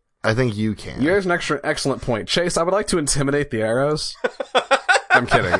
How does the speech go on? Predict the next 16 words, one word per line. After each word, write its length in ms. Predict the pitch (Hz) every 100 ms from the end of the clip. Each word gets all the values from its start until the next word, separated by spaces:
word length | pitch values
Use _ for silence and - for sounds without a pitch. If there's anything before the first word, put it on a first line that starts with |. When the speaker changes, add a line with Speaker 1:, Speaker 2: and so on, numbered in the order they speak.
| -
Speaker 2:
I'm, 200 | 120 117 - 135 - - - - - - -
<laughs> 600 | 180 180 - 196 190 -
um, 600 | 135 139 139 135 277 269 - - 220 - - -
I'm 180 | 127 143
going 180 | 147 147
to 120 | 143
make, 440 | 127 123 123 117 -
I'll 140 | 123 123
do 140 | 127
survival 840 | 123 120 104 98 95 98 92 87 - -
in, 300 | 107 107 101
um, 460 | - 98 95 92 90 90
Speaker 3:
Okay. 260 | 151 151 - _ -
Speaker 2:
sort 340 | - 131 113
of 120 | 104
a, 580 | 104 98 92 90 87 87